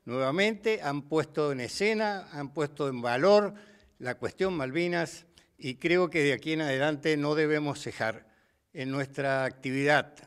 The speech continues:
todos los argentinos, porque la cuestión Malvinas nos compromete individual y nos compromete institucionalmente.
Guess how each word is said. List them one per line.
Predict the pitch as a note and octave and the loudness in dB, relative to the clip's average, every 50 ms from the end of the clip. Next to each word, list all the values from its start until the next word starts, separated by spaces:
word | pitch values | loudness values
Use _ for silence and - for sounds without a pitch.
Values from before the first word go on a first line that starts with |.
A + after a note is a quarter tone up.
| - - - _ F3+ - _ _ | -20 -20 -20 _ -20 -20 _ _
todos | - F#3+ E3+ D#3+ D3 | 4 6 6 6 4
los | C3 - - - | 2 0 -2 -4
argentinos, | A#2 G#2+ A#2+ A#2 G#2+ F#2 A2+ G2 F#2 F2+ - _ | -4 -4 -6 -6 -6 -8 -10 -10 -10 -12 -16 _
porque | - A2 F#2 - - A#2+ | -14 -14 -14 -12 -10 -10
la | A#2 A2+ | -10 -10
cuestión | - A#2 A2 - - E3+ F3+ | -10 -12 -12 -10 -10 -10 -8
Malvinas | F3+ E3 D3+ D#3 F3 F3 E3+ E3 D3 - - - - - _ _ | -8 -8 -6 -6 -6 -4 -4 -6 -8 -10 -16 -20 -20 -20 _ _
nos | - C3 A2+ - | -10 -10 -10 -8
compromete | - C3 A#2+ A2+ - B2 C3 C#3+ D#3 D3+ C3 C#3+ D3 | -8 -8 -6 -6 -6 -4 -2 0 -2 -2 0 -2 -2
individual | D3 - - C3 C3 C3 C3 B2+ C3 C3 C3+ D3+ E3+ F#3+ G#3 G#3+ G#3+ G3+ - - - - _ _ _ | -2 -4 -4 -6 -4 -4 -4 -4 -4 -2 0 2 4 4 4 4 0 -4 -14 -20 -20 -20 _ _ _
y | - D3 B2+ | -10 -8 -8
nos | A#2+ - | -8 -8
compromete | - - B2 B2 A#2 B2 B2+ D3 D3+ C#3+ E3 D#3 | -6 -6 -8 -6 -6 -6 -4 -4 -4 -2 -2 -2
institucionalmente. | C#3+ C3 B2 C3 C#3 C3 B2+ - B2+ G#2+ - - A#2 B2+ D3+ D#3+ D#3+ D#3 C#3+ C#3 B2+ G#2+ F#2+ - A2+ - - | 0 -2 -4 -6 -10 -10 -8 -8 -8 -8 -8 -8 -6 -2 -2 0 0 0 0 -2 -2 -4 -8 -10 -14 -18 -18